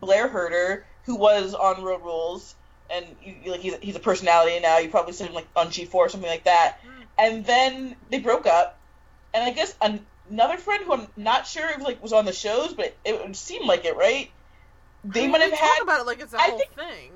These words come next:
Speaker 1: I feel like it was David Giantoli, who was also on Road Rules. Uh, you guys know him from Grimm.
Speaker 2: He, he mentions a name, though.
Speaker 1: I, I don't, I think he might have said David, but I don't know if it was
Speaker 2: Yeah, I don't, I know what you're
Speaker 1: I
Speaker 2: talking about. There's a moment where he says the name, but I don't remember the name.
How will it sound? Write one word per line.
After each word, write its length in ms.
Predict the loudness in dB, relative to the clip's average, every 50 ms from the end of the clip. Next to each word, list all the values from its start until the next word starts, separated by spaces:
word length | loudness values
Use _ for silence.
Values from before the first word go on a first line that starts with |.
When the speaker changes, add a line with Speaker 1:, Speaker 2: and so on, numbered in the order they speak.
| -10 -2 2
Speaker 1:
I 160 | 2 2 2
feel 240 | 0 -4 -2 2 4
like 100 | 4 4 2
it 120 | 0 -4
was 120 | -4 -8 -14
David 420 | -10 -8 -6 -6 -6 -6 -8 -10
Giantoli, 840 | -10 -10 -8 -8 -8 -6 -2 0 0 2 2 0 -2 -4 -6 -8 -8
who 140 | -10 -8 -6
was 140 | -4 0 2
also 440 | 4 4 4 2 2 4 4 6 6
on 220 | 6 4 4 2 2
Road 160 | 0 -2 -2
Rules. 580 | -4 -6 -6 -6 -6 -8 -8 -10 -14 -20 -20 -16 -12
Uh, 60 | -10
you 220 | -10 -10 -12 -12 -4
guys 260 | -2 0 0 0 0
know 160 | 2 2 2
him 80 | 2 -2
from 160 | -6 -10 -6
Grimm. 320 | 0 4 6 6 6 6 4
Speaker 2:
He, 80 | 2
he 320 | -2 -8 -8 -6 -8 -8 -8 -6 -2 -2 -2 -2
mentions 360 | -4 -6 -10 -10 -10 -10 -12
a 60 | -16
name, 600 | -16 -16 -16 -16 -16 -16 -16 -18 -18 -18 -16 -16
though. 480 | -16 -16 -18 -18 -20 -20 -20 -20 -20 -20 _ _ -20 -4 0
Speaker 1:
I, 120 | 2 2 2 0 0
I 80 | 0 0
don't, 200 | 0 -2 -6 -10 -12 -8 0 2
I 100 | 2 2
think 200 | 2 0 -6 -8
he 140 | -10 -4 0
might 140 | 2 2 2
have 80 | 2
said 260 | 0 -4 -6 -8 -8
David, 320 | -8 -8 -6 -6 -6 -2 2
but 60 | 2
I 40 | 2 2
don't 140 | 2 0
know 140 | 0 -2 -2
if 120 | -2 -4 -8
it 140 | -10 -6
was 240 | -2 0 0 0 0
Speaker 2:
Yeah, 80 | -2 -4 -4 -4
I 300 | -2 -2 -2 -4 -6 -8
don't, 120 | -8 -10 -10
I 100 | -10 -10
know 80 | -10 -10
what 160 | -12 -8 -4
you're 80 | -2
Speaker 1:
I 60 | -2 -2
Speaker 2:
talking 100 | -4 -8
about. 220 | -12 -14 -14 -12
There's 160 | -14 -16 -16 -14
a 60 | -12
moment 260 | -10 -10 -10 -10 -12
where 80 | -14 -14
he 80 | -16
says 220 | -16 -16 -16 -16 -14
the 100 | -16 -18
name, 340 | -16 -16 -16 -16 -16 -14
but 100 | -14 -12
I 40 | -12
don't 100 | -12 -12 -14
remember 180 | -16 -18 -20 -20
the 80 | -20 -20
name. 340 | -20 -20 -20 -20 -20 -20